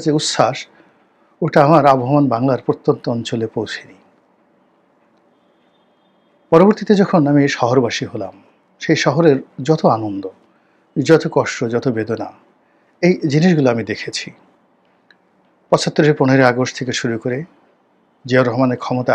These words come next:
আরোহণ, সাতই নভেম্বর, তারপর জিয়াউর রহমানের মৃত্যু, সাত্তারের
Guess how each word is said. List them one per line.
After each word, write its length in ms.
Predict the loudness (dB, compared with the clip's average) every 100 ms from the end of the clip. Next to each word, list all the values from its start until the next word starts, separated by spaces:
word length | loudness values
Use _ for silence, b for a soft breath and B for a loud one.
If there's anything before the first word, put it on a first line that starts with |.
| 0
আরোহণ, 300 | -4 -6 -8 -8 _ _ _ _ _ _ _ -12
সাতই 300 | -6 0 0 2
নভেম্বর, 380 | 0 0 -2 -4 _ _ _ _ _ _ _ _ _ _ _ _ -2
তারপর 420 | 0 0 0 0 -2 -6 -18 -20 -20 -8 0
জিয়াউর 220 | 4 4
রহমানের 300 | 2 0 0 -2
মৃত্যু, 260 | -6 -6 -6 -6 _ _ _ _ _ _ _ _ _ -4
সাত্তারের 360 | -4 -2 -4